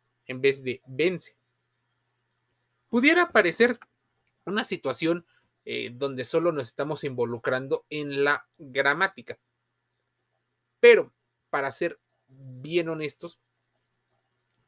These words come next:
la palabra para muchos ha si-, ha sido una de las armas más poderosas. Cambia realidades,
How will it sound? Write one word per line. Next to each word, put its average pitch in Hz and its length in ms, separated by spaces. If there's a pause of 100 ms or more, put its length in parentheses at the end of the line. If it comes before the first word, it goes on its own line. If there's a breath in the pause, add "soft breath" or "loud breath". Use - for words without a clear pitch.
(260)
la 170 360
palabra 175 540 (1080)
para 135 160
muchos 143 320
ha 151 40
si-, 143 180 (360)
ha 131 80
sido 147 320
una 156 280
de 143 100
las 123 180
armas 139 280
más 139 120
poderosas. 117 680 (920)
Cambia 165 320
realidades, 127 760